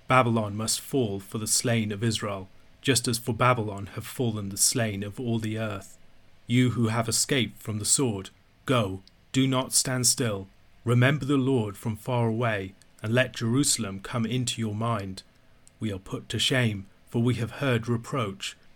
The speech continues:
Dishonor has covered our face, for foreigners have come into the holy places of the Lord's house.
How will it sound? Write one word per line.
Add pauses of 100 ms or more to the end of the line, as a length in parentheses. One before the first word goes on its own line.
Dishonor
has
covered
our
face, (160)
for
foreigners
have
come
into
the
holy
places
of
the
Lord's
house.